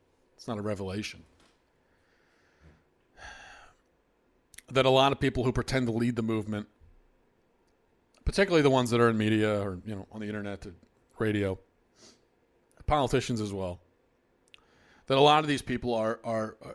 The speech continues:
are more interested in, more interested in promoting themselves, getting attention, getting money, being popular.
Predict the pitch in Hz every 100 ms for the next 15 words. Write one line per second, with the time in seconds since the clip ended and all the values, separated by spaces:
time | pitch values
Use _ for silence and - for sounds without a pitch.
0 | - 135 131 127 120 117 120 120 113 95
1 | 113 117 117 127 123 113 117 - 113 117
2 | 117 117 113 110 107 95 92 - _ _
3 | _ _ _ _ _ _ _ _ 113 113
4 | 110 110 95 101 101 104 101 98 95 85
5 | _ _ _ _ _ _ _ _ _ _
6 | _ _ _ _ _ - 123 - - 113
7 | - 107 95